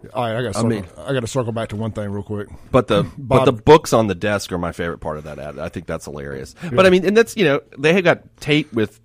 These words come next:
Speaker 2: six pack abs and jacked on billboards, so I guess it's just fair game. You know?
Speaker 1: Yeah. Hey, one thing real quick. Bobcat said, "Slap yourself on the forehead and say to yourself, 'What was I thinking? Spring football means no bowl games.'" J S U don't play in bowl games anyway.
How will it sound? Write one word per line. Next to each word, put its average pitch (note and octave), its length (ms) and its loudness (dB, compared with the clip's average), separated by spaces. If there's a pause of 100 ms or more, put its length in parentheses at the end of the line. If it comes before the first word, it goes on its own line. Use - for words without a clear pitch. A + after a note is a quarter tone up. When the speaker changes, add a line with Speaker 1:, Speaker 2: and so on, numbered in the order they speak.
(160)
Speaker 2:
six - 240 -6
pack B2 300 0
abs A#2+ 360 0
and F#2 220 -8 (240)
jacked A2 560 -2
on F#2+ 180 -4
billboards, E2+ 640 -4
so G2 120 -6
I F2 60 -4
guess G2 200 -10
it's D#2+ 100 -16
just F2 160 -12
fair F2 200 -6
game. D2 300 -12
You D2 60 -16
know? - 80 -20 (280)
Speaker 1:
Yeah. G2 220 -8
Hey, C#3 140 -2
one D3+ 240 2
thing A2+ 180 -4
real A2+ 160 -4
quick. A2+ 240 -4
Bobcat A#2 480 0
said, A2+ 240 -4
"Slap C#3 380 -2
yourself C#3 340 -2
on C3 80 0
the A2 80 -2
forehead A#2 460 -2
and A2 100 -4
say A#2+ 160 -2
to A2+ 60 -2
yourself, A2 460 -4
'What A#2+ 380 -4
was A#2+ 200 -2
I A2+ 100 -2
thinking? A2 380 -4
Spring A#2+ 280 -4
football A2 400 -4
means G#2+ 300 -2
no A2+ 140 0
bowl A2+ 240 0
games.'" G#2+ 320 -4 (680)
J E3 200 4
S F3 120 2
U F3 60 2
don't E3+ 100 0
play C#3 160 0
in B2+ 80 0
bowl B2 160 0
games A#2 300 -6
anyway. F#2+ 300 -4